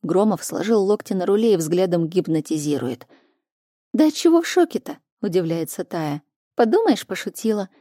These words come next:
Ещё и денег не хватило, пришлось родительскими презентами платить.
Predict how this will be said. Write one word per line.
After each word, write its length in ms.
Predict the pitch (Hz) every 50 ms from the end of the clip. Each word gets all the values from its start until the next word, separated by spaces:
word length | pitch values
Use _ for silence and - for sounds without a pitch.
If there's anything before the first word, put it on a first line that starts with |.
| _ _ _ _ -
Ещё 220 | - 339 - - 330
и 60 | 254
денег 360 | 185 170 202 247 311 302 -
не 100 | 269 269
хватило, 440 | - - 254 247 - - 247 226 208
пришлось 400 | - 240 247 - - 269 - -
родительскими 640 | 254 262 214 247 226 - 233 - - - 240 233 240
презентами 540 | - 247 277 254 240 202 190 - 190 190 175
платить. 440 | - 196 196 208 - 208 180 -